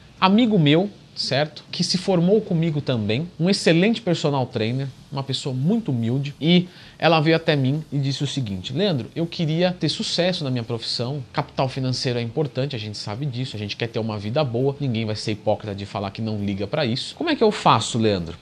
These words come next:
Eu falei, "Olha, pra mim funcionou estudar e passar esse conhecimento, criando vídeos, escrevendo artigos, enfim, pra mim serviu isso. É, só que eu acho que isso é um efeito mais de longo prazo.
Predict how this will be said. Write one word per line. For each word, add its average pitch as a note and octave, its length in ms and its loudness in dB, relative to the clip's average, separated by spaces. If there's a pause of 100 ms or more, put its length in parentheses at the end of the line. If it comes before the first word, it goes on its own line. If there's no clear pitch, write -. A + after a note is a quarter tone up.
(100)
Eu - 60 -10
falei, G#3+ 160 2
"Olha, A2+ 120 0 (100)
pra B3 160 4
mim A#3 200 2
funcionou D3 680 0 (140)
estudar F3+ 600 4 (120)
e B3+ 220 4 (340)
passar G#3+ 360 2
esse G#3 160 -2
conhecimento, A3+ 720 0 (160)
criando G3 360 4
vídeos, F3 580 2 (120)
escrevendo D#3 720 2 (180)
artigos, F3 760 2
enfim, F3 300 -2 (200)
pra G#3 120 2
mim A3 120 2
serviu A3 380 4
isso. B2+ 320 0
É, D#3 240 2
só A3+ 220 2
que B3 100 -4
eu G#3+ 100 4
acho G#3 160 2
que G#3 60 0
isso G#3 140 0
é - 20 0
um G3 40 -2
efeito F#3 280 -4
mais F#3 180 2
de F#3 120 2
longo F#3 400 4
prazo. G2+ 480 0